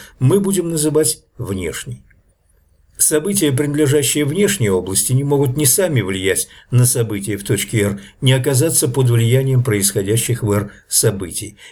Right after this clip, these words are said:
Если, например, Солнце прямо сейчас вдруг – перестанет светить, то в настоящий момент это никак не повлияет на земную жизнь, так как мы всё ещё будем находиться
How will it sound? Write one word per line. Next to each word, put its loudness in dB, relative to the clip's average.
Если, 0
например, -2
Солнце -2
прямо 2
сейчас -2
вдруг – 0
перестанет 0
светить, -2
то 2
в -2
настоящий 0
момент 0
это 0
никак 0
не -4
повлияет 2
на 0
земную 2
жизнь, -2
так 0
как 0
мы 0
всё 0
ещё 0
будем -4
находиться -2